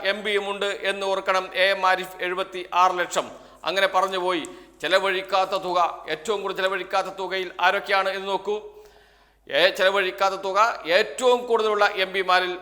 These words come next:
കൊടിക്കുന്നിൽ സുരേഷാണ് മുന്നിൽ. കൊടിക്കുന്നിൽ സുരേഷ് ചെലവഴിച്ചിട്ടില്ല.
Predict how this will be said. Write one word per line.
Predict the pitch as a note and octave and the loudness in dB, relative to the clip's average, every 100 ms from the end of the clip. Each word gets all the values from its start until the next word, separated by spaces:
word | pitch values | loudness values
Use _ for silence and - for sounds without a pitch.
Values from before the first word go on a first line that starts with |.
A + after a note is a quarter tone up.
| - | -6
കൊടിക്കുന്നിൽ | F3 F3+ G3 F#3 E3 | -6 -4 -6 -6 -8
സുരേഷാണ് | F3+ F3 E3+ F3 E3 | -4 -4 0 0 0
മുന്നിൽ. | D#3+ D#3 C#3+ C#3 - - _ | -4 -6 -6 -10 -20 -20 _
കൊടിക്കുന്നിൽ | - F3+ G#3 G#3 G#3 G3+ | -6 -2 -2 -4 -4 -6
സുരേഷ് | F#3 G3+ G3 | -2 -2 0
ചെലവഴിച്ചിട്ടില്ല. | G3 G#3 G#3+ G#3+ G#3 G#3+ G3+ D#3 - | 2 2 2 0 -2 2 4 2 -4